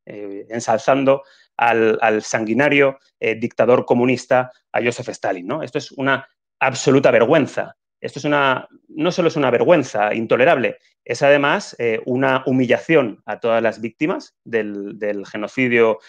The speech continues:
eh, comunista, es una humillación a todo el pueblo valenciano, porque un siglo después, un siglo después, ha presidido el balcón del ayuntamiento de toda la ciudad, del pueblo valenciano, un dictador, un genocida, que tiene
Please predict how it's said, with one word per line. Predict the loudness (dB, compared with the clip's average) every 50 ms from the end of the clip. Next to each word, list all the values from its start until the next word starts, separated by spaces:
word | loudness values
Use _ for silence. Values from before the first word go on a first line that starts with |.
| -20 _ _ -4
eh, | -4 -2 -2
comunista, | -2 0 0 0 -2 0 2 2
es | 2 2 0 -4 0
una | 4 6 6 8 6 4 2 0 -4 -12 -18 _
humillación | -4 -2 0 2 2 2 2 2 2 2 2
a | 0 0
todo | 2 2 4 6 6
el | 4 4 2
pueblo | 2 2 4 4 4
valenciano, | 4 4 2 0 -2 0 0 0 0 0 -4 -10 -14 _ _ _ _ _
porque | -4 -2 -2 -2 -4 -4 -8 _ 2
un | 2 2 2
siglo | 2 0 0 0 2 4 4 4
después, | 2 0 -2 -4 _ -2 0 0 0 -4 -10 -18 _ _ -8
un | -6 -6
siglo | -4 -4 -4 -2 -2
después, | -2 -4 -2 -2 -2 -2 -2 -6 _ _ _ _ -4
ha | -2 0
presidido | 2 2 2 2 2 0 0 2 2 2 2 0 0 -2
el | 0 0
balcón | 0 0 2 2 2
del | 2 2
ayuntamiento | 2 0 -2 -4 -2 -2 -2 -2 0 0 -2 -2 -2 _ _ _ _ _ -6
de | -4 -4 -2
toda | 2 4 4 6 6
la | 4 4
ciudad, | 0 0 0 2 2 2
del | 2 0 -2
pueblo | 0 2 4 4
valenciano, | 4 4 2 0 -2 0 0 0 -2 -4 -10 _ _ _ _ _ _ _ _ _ _ _ _ _
un | -6 -4
dictador, | -4 -2 -2 0 0 2 2 0 -2 -4 _
un | -14 -8
genocida, | -4 -4 -4 -2 -2 -2 -2 -2 -2 -4 -4 -10 _
que | -16 -12
tiene | -6 -4 -2 0 2 2 0 0 -2 -6